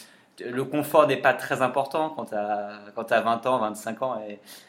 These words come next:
et c'est pour ça qu'il faut le faire le plus tôt possible. C'est, c'est, pour découvrir ça, c'est, je pense que c'est vraiment,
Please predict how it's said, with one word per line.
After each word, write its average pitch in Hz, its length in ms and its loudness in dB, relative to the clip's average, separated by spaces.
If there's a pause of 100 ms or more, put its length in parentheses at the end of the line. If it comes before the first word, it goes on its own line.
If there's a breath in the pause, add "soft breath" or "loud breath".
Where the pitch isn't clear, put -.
(300 loud breath)
et 113 80 -10
c'est 123 80 -6
pour 123 120 -4
ça 156 80 4
qu'il - 100 -2
faut 139 80 0
le 127 60 0
faire 156 380 4
le 123 100 -8
plus - 140 -12
tôt 143 140 -2
possible. 131 360 -2
C'est, 110 540 -8
c'est, - 280 -16 (600)
pour 123 160 -4
découvrir 127 420 2
ça, 156 180 2
c'est, 113 220 -4
je - 100 -12
pense 127 140 -14
que - 80 -20
c'est 104 160 -12
vraiment, 107 300 -14